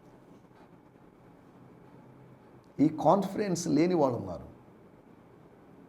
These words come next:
ఈ కాన్ఫిడెన్స్ లేని వాళ్ళు కమ్యూనికేషన్ చేసినా దానివల్ల ఎటువంటి ప్రయోజనం లేదు.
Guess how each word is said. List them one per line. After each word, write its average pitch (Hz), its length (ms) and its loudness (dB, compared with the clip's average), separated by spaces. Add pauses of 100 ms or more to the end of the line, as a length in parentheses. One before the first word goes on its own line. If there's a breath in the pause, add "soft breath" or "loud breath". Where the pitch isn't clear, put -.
(140)
ఈ 220 100 8
కాన్ఫిడెన్స్ 254 840 10
లేని 254 320 12
వాళ్ళు 254 340 12
కమ్యూనికేషన్ 254 920 8
చేసినా 240 400 6
దానివల్ల 233 460 8
ఎటువంటి 226 340 8
ప్రయోజనం 240 480 4
లేదు. - 260 -4